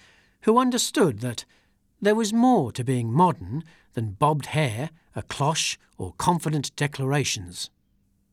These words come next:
This new lifestyle involved driving cars, playing tennis, dancing in public places, eating out, and generally being seen. Many of the covers of The Home featured the modern woman.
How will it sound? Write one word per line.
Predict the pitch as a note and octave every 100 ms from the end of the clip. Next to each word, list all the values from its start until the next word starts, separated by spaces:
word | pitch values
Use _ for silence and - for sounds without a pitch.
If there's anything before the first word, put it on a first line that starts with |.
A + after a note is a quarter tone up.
| _ _ _ -
This | A3+ -
new | G#3+ A3
lifestyle | G3 D#3+ D#3+ - E3 D#3+ D#3+
involved | C#3 C#3 D3+ D3 C#3 -
driving | D3+ D3 C#3+ D3
cars, | - F#3 B2 G2+ G#2 - - _
playing | - A2 A2
tennis, | - C3 A#2+ D#3 - - - _ _
dancing | D3 D3+ D3 D#3+ D3+
in | C#3+
public | D3 C#3+ C#3+ -
places, | - D3 D3+ D3+ C#3+ - _ _ -
eating | C4+ A3 F#3+
out, | B2+ - - _ _ _
and | - C4+
generally | F#3+ F3 E3 E3 D#3
being | C#3 A#2+ A#2
seen. | - - E3+ G#2+ G2 F#2 _ _ _ _ _ _ _ _ _ _ _ _ _ _ _ - - - -
Many | F3 A3 A3+
of | G3+
the |
covers | - A#3+ G#3+ C#3
of | C3 A#2
The | A#2+
Home | G2 F#3 C3 A2 E3 - - _
featured | - F#3 F#3 F3
the |
modern | E3 C3+ C3 C3+
woman. | C3 A2+ G2+